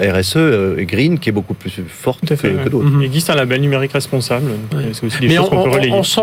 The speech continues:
Speaker 3: aujourd'hui qu'il y a, il y a un engagement, il y a une volonté, évidemment, on est tous, euh, engagés, mais parfois on a encore du mal à franchir le pas, et c'est un peu ça le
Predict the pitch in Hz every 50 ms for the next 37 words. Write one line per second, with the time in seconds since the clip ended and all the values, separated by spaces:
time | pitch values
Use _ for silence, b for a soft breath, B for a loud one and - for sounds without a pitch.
0 | 220 208 180 190 185 185 196 214 208 180 156 156 156 143 139 143 147 160 156 156
1 | 165 151 165 185 170 151 139 139 127 143 151 156 160 156 160 180 170 151 139 135
2 | 139 139 147 151 147 135 131 127 113 - - 147 - - 135 127 139 139 139 139
3 | 135 131 127 131 165 175 165 147 131 B B B B B B B B B - -
4 | - - - - 156 156 143 127 127 - 147 147 135 143 143 139 143 147 143 131
5 | 123 120 120 120 127 123 - - 147 - - 147 143 135 - 156 170 - - 139
6 | - - 139 131 - - 143 - - - 151 151 147 135 127 127 127 120